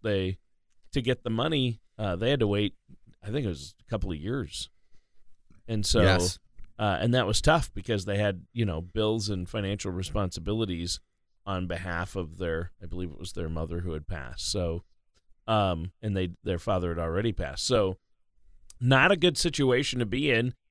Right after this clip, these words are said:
Speaker 1: Uh, but there is something you can do about it, and I guess the, the sooner the better when it comes to planning a trust, right?
Speaker 2: It is, Tony. It is. You know, I mean, it's stressful enough to lose a parent, and then to have to go through that probate process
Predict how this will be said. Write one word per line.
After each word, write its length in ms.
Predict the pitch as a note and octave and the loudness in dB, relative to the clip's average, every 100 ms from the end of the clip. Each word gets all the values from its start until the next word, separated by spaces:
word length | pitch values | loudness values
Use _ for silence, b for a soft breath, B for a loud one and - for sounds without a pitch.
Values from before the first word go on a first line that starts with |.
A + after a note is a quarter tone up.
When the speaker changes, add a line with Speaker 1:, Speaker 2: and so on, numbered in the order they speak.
| _ - | _ 0
Speaker 1:
Uh, 200 | A2+ G#2+ | 2 4
but 200 | A#2 - | 2 4
there 180 | B2 | 4
is 180 | A#2 C#3 | 6 4
something 360 | - C#3+ C#3+ C3 | 6 4 2 -2
you 100 | A#2 | 0
can 160 | B2 | -2
do 140 | A2+ E3+ | 2 2
about 240 | C3+ G#2 | 4 4
it, 120 | B2+ | 4
and 140 | A#2 A2+ | 4 2
I 120 | A2 | 2
guess 280 | A2 A#2+ - | 4 2 2
the, 180 | G#2+ F#2 | 0 0
the 140 | G#2+ A2 | 0 2
sooner 360 | - D3+ D3 | 6 6 6
the 140 | B2 A2+ | 4 4
better 320 | A#2+ C3+ C3+ | 6 6 6
when 160 | G#2+ | 4
it 100 | F#2 | 0
comes 240 | - A2+ G#2 | -2 0 0
to 100 | G#2+ | -2
planning 420 | A2 A2+ B2+ G2 | 0 0 0 -2
a 60 | E2 | -4
trust, 360 | - B1 - | -6 -8 -8
right? 280 | - E2+ A2 _ B B B B | -4 -4 -4 _ B B B B
Speaker 2:
It 100 | F3+ | 6
is, 400 | G3+ A#2 - - - | 8 8 4 2 -2
Tony. 440 | - A#2 G#2+ A2+ A2+ | 4 6 8 8 8
It 160 | B2 B2 | 6 8
is. 320 | D3 G2 E2+ | 8 8 8
You 60 | G#2 | 8
know, 100 | A2 | 8
I 60 | |
mean, 260 | A#2 C3 A#2+ B B - | 8 8 6 B B 0
it's 160 | C3+ | 4
stressful 540 | - - E3+ - F3+ C3 | 6 6 6 8 8 8
enough 300 | G#2+ A#2 - | 8 6 6
to 120 | G#2 | 8
lose 320 | E2+ F#2+ A2 | 10 8 8
a 60 | B2 | 8
parent, 480 | - C3 C#3 D#3 - | 6 8 6 4 2
and 160 | G2+ G2+ | 6 8
then 100 | A2 | 8
to 100 | G#2+ | 6
have 320 | F#2+ F#2+ G2+ | 4 4 2
to 80 | - | 2
go 160 | F#2 F#2 | 4 6
through 240 | - G#2 | 6 4
that 240 | F2 D#2 | 4 4
probate 440 | - G2+ F2+ F2+ D2+ | 6 6 6 4 4
process 800 | - D#2 E2+ - G#2 A#2+ - | 4 4 4 4 4 4 2